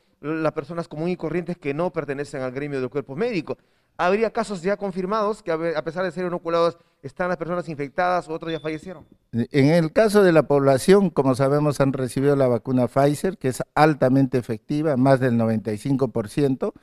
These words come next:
Speaker 2: y para los casos de enfermar grave y fallecer propiamente es nula,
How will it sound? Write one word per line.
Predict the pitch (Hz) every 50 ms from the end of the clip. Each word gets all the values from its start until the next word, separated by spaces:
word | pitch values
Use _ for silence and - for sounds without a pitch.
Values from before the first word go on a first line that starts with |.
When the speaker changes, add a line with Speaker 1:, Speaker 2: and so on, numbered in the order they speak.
| _ _ _ _ _ _ _
Speaker 2:
y | 151 147
para | - 147 139 131 127 123 123
los | 120 120 120 - -
casos | _ 160 165 165 147 160 160 151 139 - _ - _ _ _ _ _ _ _
de | 123 127
enfermar | 123 110 135 127 131 147 156 160 151
grave | 135 135 151 160 160 156 156 151 143 127 - - _ _ _
y | 131 123 117
fallecer | - 131 120 120 127 123 - - 180 185 156
propiamente | - _ - 165 170 151 - 151 139 139 151 147 147 127 139 135
es | 117 127 131
nula, | 139 156 175 175 151 117 104 92 -